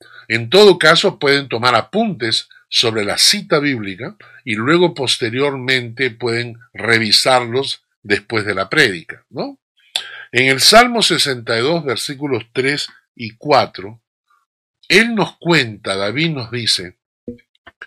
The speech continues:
"¿Hasta cuándo maquinaréis contra un hombre? Tratando todos vosotros de aplastarle como pared desplomada y como una cerca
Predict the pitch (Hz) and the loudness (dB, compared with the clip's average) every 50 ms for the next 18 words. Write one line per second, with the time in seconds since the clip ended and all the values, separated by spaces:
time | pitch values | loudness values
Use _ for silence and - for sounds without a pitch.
0 | _ _ _ - - _ _ - 139 139 - - - 139 131 - - - 175 190 | _ _ _ -20 -20 _ _ 2 2 2 2 2 2 2 2 2 0 2 4 6
1 | 208 214 214 208 208 208 220 214 208 165 127 123 123 120 117 - - 120 110 113 | 6 6 4 2 0 2 2 2 2 2 2 2 2 2 0 -4 -6 -4 0 0
2 | 107 107 104 123 147 165 180 180 170 160 - - - - - - 123 113 104 98 | 2 2 4 4 4 2 2 0 0 -2 0 0 0 -2 -2 -6 -8 -8 -8 -8
3 | 92 - 101 101 104 110 117 117 123 127 127 127 131 135 139 160 269 311 302 _ | -8 -6 -4 -4 -2 -2 -4 -4 -4 -4 -6 -6 -8 -10 -12 -14 -14 -16 -20 _
4 | _ _ _ _ _ _ _ _ _ _ _ _ _ _ _ _ _ _ _ _ | _ _ _ _ _ _ _ _ _ _ _ _ _ _ _ _ _ _ _ _
5 | _ _ _ _ - - - - - - - - - _ _ - - 135 139 - | _ _ _ _ -12 -12 -12 -12 -20 -20 -20 -20 -20 _ _ 0 4 6 8 6
6 | - - - 190 214 220 226 208 196 175 - _ _ - 233 247 254 247 240 240 | 6 6 6 6 6 6 4 0 0 -2 -2 _ _ 8 10 10 10 10 8 6
7 | 220 196 180 160 143 127 - - - - 180 196 190 - - 113 110 107 - - | 4 4 4 2 0 0 2 0 2 2 2 2 2 0 -8 -8 -8 -8 -10 -12
8 | _ _ - - - - _ - 107 131 127 120 117 117 - 127 120 113 - - | _ _ -20 -20 -20 -20 _ -4 2 4 4 4 4 0 -4 -4 -2 0 2 2
9 | - - - - - 175 175 175 151 123 113 104 87 82 85 - _ _ _ _ | 0 0 0 2 4 4 4 4 2 0 -2 -4 -6 -8 -10 -12 _ _ _ _
10 | _ _ _ _ _ _ - - - _ _ - _ _ _ - - 123 123 127 | _ _ _ _ _ _ -20 -20 -20 _ _ -20 _ _ _ -4 -2 -2 0 2
11 | 127 120 117 - 117 120 123 147 175 190 147 131 120 135 123 - - - - 117 | 0 0 4 6 6 8 8 8 6 4 4 2 0 2 2 2 0 -2 -2 -4
12 | 110 107 104 120 143 156 147 135 113 101 101 - - 113 110 - 117 110 107 107 | -4 -2 2 4 4 6 6 4 4 2 -2 -4 -8 -12 -12 -8 -8 -8 -6 -6
13 | 104 113 131 143 139 120 110 - - - - - 147 147 135 127 120 117 117 - | -6 -6 -6 -4 -4 -4 -2 0 0 0 2 2 2 2 2 2 0 -4 -6 -6
14 | 101 95 101 - | -4 -4 -4 -6